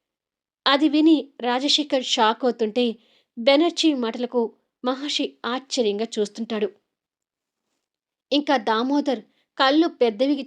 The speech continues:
చేసుకుని సంతోషంతో చూస్తుంటాడు. "ఏం మాట్లాడుతున్నావురా నువ్వు?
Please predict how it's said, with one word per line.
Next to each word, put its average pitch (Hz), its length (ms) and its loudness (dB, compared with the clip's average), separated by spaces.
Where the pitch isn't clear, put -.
చేసుకుని 226 480 -2
సంతోషంతో 247 720 -4
చూస్తుంటాడు. 208 500 -4
"ఏం 302 220 6
మాట్లాడుతున్నావురా 247 680 2
నువ్వు? 226 320 0